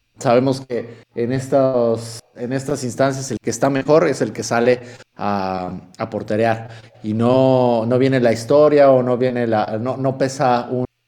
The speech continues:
este, un, un título u otro, ¿no? Entonces, ahí es lo que me preocupa muchísimo de, de, de, de si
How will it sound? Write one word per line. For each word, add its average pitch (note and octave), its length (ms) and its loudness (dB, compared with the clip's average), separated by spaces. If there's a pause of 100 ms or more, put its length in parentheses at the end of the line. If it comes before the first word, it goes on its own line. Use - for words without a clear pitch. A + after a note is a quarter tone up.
(100)
este, A2 380 -4 (420)
un, C3 400 0
un C3 200 0
título A#2+ 500 0
u G#2+ 240 -2
otro, A#2 340 0
¿no? A#2+ 140 -4
Entonces, C3+ 440 -2 (280)
ahí C3+ 200 4
es D3 100 6
lo D#3 120 6
que D#3+ 100 2
me C#3 140 2
preocupa C3+ 480 0
muchísimo D3+ 880 -4 (640)
de, A2 580 0
de, B2 320 2
de, B2+ 200 0
de B2+ 340 -2
si C3 560 -2